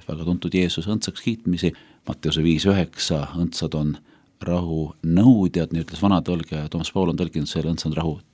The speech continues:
tegijad." Et, äh, võib-olla isegi nagu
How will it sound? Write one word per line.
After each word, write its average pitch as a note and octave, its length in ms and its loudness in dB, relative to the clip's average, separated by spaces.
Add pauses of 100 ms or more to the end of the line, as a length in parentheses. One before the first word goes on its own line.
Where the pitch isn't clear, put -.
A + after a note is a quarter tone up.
tegijad." C2+ 560 0 (600)
Et, - 380 -8
äh, D2+ 500 0
võib-olla E2+ 240 0
isegi E2 280 2
nagu D#2+ 540 2